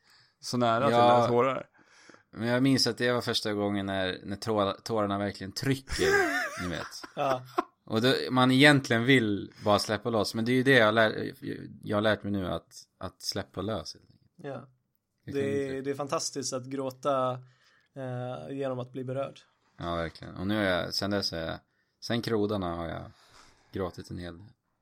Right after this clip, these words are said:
Speaker 2: Men ja, Kingdom Hearts, vart vill du sätta det då, Fabian?
Speaker 3: Jag skulle vilja sätta det på en, eh,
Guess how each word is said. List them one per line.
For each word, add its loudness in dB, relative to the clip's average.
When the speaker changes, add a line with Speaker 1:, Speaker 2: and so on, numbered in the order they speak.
Speaker 2:
Men 0
ja, 6
Kingdom -2
Hearts, 2
vart -8
vill -4
du -2
sätta -8
det -2
då, -6
Fabian? -18
Speaker 3:
Jag 0
skulle -4
vilja -2
sätta -10
det -4
på -12
en, -6
eh, -12